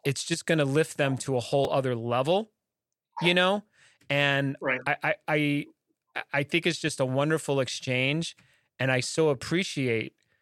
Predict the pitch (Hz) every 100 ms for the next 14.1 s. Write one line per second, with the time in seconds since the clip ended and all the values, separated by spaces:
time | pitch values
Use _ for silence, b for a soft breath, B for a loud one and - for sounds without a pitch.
0 | _ _ 135 131 120 147 - 139 117 131
1 | 135 135 - - _ _ - 127 127 123
2 | 135 120 - - 139 147 147 - _ _
3 | _ _ - 127 123 127 - 135 131 120
4 | 120 117 - 123 117 113 113 160 - -
5 | 156 180 214 277 160 151 139 131 185 -
6 | 131 120 120 131 170 165 160 147 b b
7 | b b _ 147 151 151 156 214 220 135
8 | 156 156 - 175 170 151 135 143 143 151
9 | 143 131 113 117 _ _ _ _ _ 139
10 | 139 135 131 135 - 170 - 123 107 -
11 | - 120 120 120 131 170 160 - 147 165
12 | 156 127 117 - _ _ _ - 127 120
13 | 120 - 139 135 139 123 127 123 123 123
14 | 123